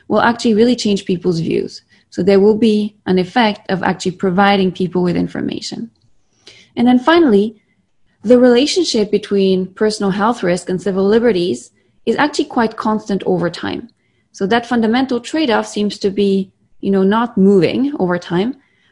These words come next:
but the concerns are shifting. So over time, at least until now, what we will see is that people's willingness to sacrifice rights is actually declining and then plateauing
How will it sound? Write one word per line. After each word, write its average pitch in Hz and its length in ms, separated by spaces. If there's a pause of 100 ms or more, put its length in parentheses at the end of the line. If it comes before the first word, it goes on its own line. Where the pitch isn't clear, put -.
(100)
but 220 160
the 233 100
concerns 226 720 (180)
are 190 120
shifting. - 540 (380)
So 190 420
over 233 260
time, 247 600 (200)
at 190 120
least 214 200
until 214 280
now, 262 180
what 196 140
we 214 80
will 202 140
see 220 140
is 208 80
that 190 240
people's 196 480 (320)
willingness 247 420
to 196 60
sacrifice 196 640
rights 196 400
is 196 160
actually 208 260
declining 196 640
and 185 120
then 180 180
plateauing 190 640